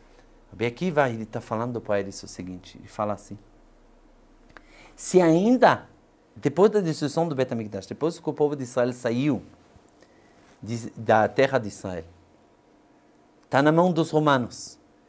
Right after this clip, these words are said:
se ainda tinha uma Kedushá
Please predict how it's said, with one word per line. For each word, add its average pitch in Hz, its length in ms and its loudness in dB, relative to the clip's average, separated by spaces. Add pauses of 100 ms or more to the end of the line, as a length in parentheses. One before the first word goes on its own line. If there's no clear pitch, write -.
(260)
se - 320 2
ainda 208 460 8
tinha 156 680 -2 (1300)
uma 156 280 4
Kedushá 123 680 2